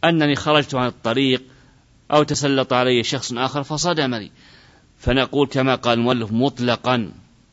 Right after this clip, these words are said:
ما معنى مطلقا؟ يعني بتفريط وبعدم تفريط. فكلمة مطلقا هذه معناها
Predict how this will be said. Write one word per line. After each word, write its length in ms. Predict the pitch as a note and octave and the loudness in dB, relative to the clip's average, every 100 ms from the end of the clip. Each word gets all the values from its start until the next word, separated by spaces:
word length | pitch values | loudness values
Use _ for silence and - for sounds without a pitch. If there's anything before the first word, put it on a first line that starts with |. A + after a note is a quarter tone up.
| _ _ _ _ _ _ _ _ G#2+ | _ _ _ _ _ _ _ _ -4
ما 160 | B2 | 0
معنى 220 | C3+ B2+ A#2+ | 2 2 2
مطلقا؟ 640 | B2 A#2 A2 B2+ D#3 - - _ _ _ _ _ G2 | -2 -4 -2 0 0 -4 -14 _ _ _ _ _ -2
يعني 140 | A2+ | -2
بتفريط 680 | A2+ A#2+ - A#2 C3+ D3+ E3+ - - _ _ _ _ _ _ _ | -2 -6 -6 -2 0 2 0 -8 -20 _ _ _ _ _ _ _
وبعدم 500 | A2+ A2+ A2+ C3 B2+ | -2 2 2 2 0
تفريط. 440 | A2 G#2 G#2+ F2+ - _ _ - - - - - _ _ | -4 -8 -8 -12 -14 _ _ -20 -20 -20 -20 -20 _ _
فكلمة 540 | A2+ - D#3 E3 D3 - | -10 0 2 4 2 2
مطلقا 460 | D3 D3 C3+ B2 A#2 | 0 0 -2 -2 0
هذه 540 | B2 C3+ C#3 D#3 F3 - - - _ _ _ - | 2 2 2 -2 -4 -10 -20 -20 _ _ _ -2
معناها 720 | A2 B2+ C3+ B2+ B2+ D3+ | 0 2 2 2 2 0